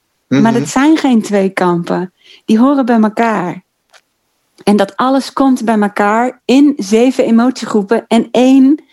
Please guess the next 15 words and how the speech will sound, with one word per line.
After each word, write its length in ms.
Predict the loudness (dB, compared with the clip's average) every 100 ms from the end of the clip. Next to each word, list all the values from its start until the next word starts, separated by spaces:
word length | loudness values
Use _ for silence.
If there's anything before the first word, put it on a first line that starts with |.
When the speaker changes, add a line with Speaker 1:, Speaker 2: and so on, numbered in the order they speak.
| _ _
Speaker 2:
waar 160 | -2 0
we 60 |
met 160 | 0 0
z'n 100 | -4
allen 420 | -2 0 0 -2 _ _
het 160 | -8 -4
volledig 460 | 0 2 2 2
mis 240 | 2 2 0
hebben 200 | -2 -2
gezien. 520 | -4 -2 0 0 -6 _ _ _ _ -2
En 120 | 0
dat 160 | 0 -2
is 100 | -8
schildschaamte. 880 | -4 -4 -2 -2 0 0 -2 -6 -8 _ _ -18
<laughs> 260 | -12 -12 -14